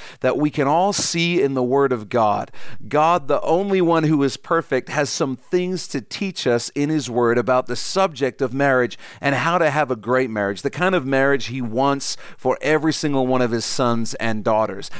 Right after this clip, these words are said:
And that's what we're gonna look at. We're gonna look at some principles from the Bible that apply to all of us and that hopefully we would all like to see at work in our marriages.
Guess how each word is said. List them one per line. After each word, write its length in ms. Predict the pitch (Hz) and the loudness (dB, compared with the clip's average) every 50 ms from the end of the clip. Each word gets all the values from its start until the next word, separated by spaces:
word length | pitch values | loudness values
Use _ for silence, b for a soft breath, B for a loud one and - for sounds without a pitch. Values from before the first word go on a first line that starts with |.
| B B | B B
And 240 | - 139 143 156 | -2 -2 0 0
that's 260 | 170 180 185 - - - | 0 0 0 0 -2 -2
what 140 | 165 143 | -2 0
we're 100 | 120 135 | 0 0
gonna 220 | 117 131 123 120 117 | 0 0 0 2 2
look 180 | 113 113 - 117 | 2 2 2 0
at. 120 | 110 - | -2 0
We're 100 | 117 127 | 0 0
gonna 180 | 123 156 147 147 | 0 0 2 2
look 180 | 147 147 - | 2 0 0
at 100 | 151 143 | -2 -6
some 180 | - - 127 113 | -4 -4 -4 -4
principles 800 | - - - 170 175 - - 190 - - 180 175 175 165 - - - B B B | -4 -4 -2 -2 -2 -2 -2 -2 0 0 2 2 2 0 -2 -6 -10 B B B
from 420 | B - - 147 160 165 185 208 202 | B -10 -4 0 2 2 2 2 2
the 100 | 196 165 | 0 2
Bible 520 | 123 131 127 123 120 110 117 113 113 110 B B B B B | 2 4 4 4 4 4 2 2 0 0 B B B B B
that 140 | 131 127 123 | 0 2 2
apply 420 | 117 - - - 160 175 196 202 | 2 0 0 0 0 2 2 2
to 80 | 196 185 | 2 2
all 280 | - 160 160 160 156 | 2 2 4 4 4
of 100 | 147 123 123 | 4 4 4
us 280 | 123 120 117 - - - B B B B B | 4 4 6 6 4 4 B B B B B
and 160 | B 131 135 147 | B 0 2 2
that 140 | 151 143 | 2 4
hopefully 460 | 147 175 226 269 - - - 180 185 170 | 4 2 2 2 0 -2 -2 0 0 2
we 160 | 147 160 170 | 2 2 2
would 160 | 156 160 156 127 - | 4 2 2 2 0
all 360 | - 180 185 190 190 190 180 | 2 2 4 4 4 6 6
like 260 | 165 160 160 160 - - | 6 4 4 2 0 -2
to 100 | - 143 | -2 -2
see 400 | - - - - 175 160 147 139 | 0 0 2 2 2 4 4 4
at 220 | - 131 135 135 123 | 2 2 2 0 0
work 400 | 123 127 139 131 123 113 - - | 2 2 4 4 2 2 0 0
in 80 | 120 | 0
our 160 | 113 110 113 | 2 2 2
marriages. 880 | 110 110 113 110 110 107 101 92 78 90 - - - - - - - - | 2 2 2 4 4 4 2 2 -2 -4 -8 -10 -12 -10 -8 -6 -4 -4